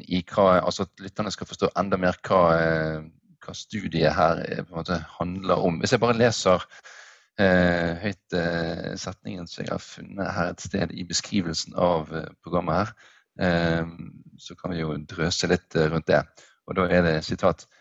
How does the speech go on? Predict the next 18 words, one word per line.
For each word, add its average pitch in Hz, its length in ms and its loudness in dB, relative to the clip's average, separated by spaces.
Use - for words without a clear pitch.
eh, 87 240 -6
«Studiet - 680 0
gir 113 180 -2
deg 90 200 4
et 92 120 -4
faglig 87 920 -6
grunnlag 92 480 0
til - 140 -8
å 90 100 -6
vurdere, 87 680 0
planlegge 92 680 0
og 92 100 -6
gi 85 140 -8
råd 107 360 0
om 98 140 -12
hvordan 92 320 -4
ulike 92 280 -6
samfunnssektorer 101 1040 -4